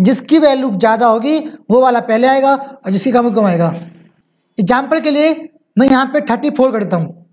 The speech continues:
ठीक है, और यहाँ मैं करता हूँ फ़ाइव और यहाँ मैं करता हूँ two। example के लिए, और अब क्या होगा ध्यान देखना कि अब दोनों एरो को मिला के जहाँ जहाँ आपको मिलेगी उसको इंडेक्सिंग मिलेगी more than।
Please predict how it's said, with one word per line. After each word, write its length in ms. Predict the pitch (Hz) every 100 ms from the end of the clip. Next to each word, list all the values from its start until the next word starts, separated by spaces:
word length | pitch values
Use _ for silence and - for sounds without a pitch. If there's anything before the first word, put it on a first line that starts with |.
| _ -
ठीक 120 | 220
है, 320 | 285 302 302 _ _
और 80 | 202
यहाँ 140 | 214 247
मैं 100 | 262
करता 220 | 262 277
हूँ 100 | 277
फ़ाइव 240 | 226 202 190 - - _ _ _ _ -
और 80 | 214
यहाँ 180 | 214
मैं 80 | 262
करता 200 | 269 262
हूँ 120 | 262 247
two। 80 | 220
example 320 | 208 202 202
के 80 | 196
लिए, 140 | 190 196 - _ _ -
और 60 | - 247
अब 180 | 277
क्या 100 | 285
होगा 120 | 277 277
ध्यान 200 | 226 214
देखना 280 | 214 202 - - _ -
कि 80 | 262
अब 140 | 254 196
दोनों 300 | 269 320 311
एरो 180 | 247 285
को 100 | 294
मिला 300 | 285 269 269 277
के 140 | 277 254 170
जहाँ 240 | 214 269
जहाँ 180 | 262 262
आपको 200 | 262 262
मिलेगी 240 | 254 254 254
उसको 240 | 247 254
इंडेक्सिंग 480 | 208 - 208 220 262
मिलेगी 260 | 247 233 220 208 190
more 200 | 196 247
than। 200 | 285 311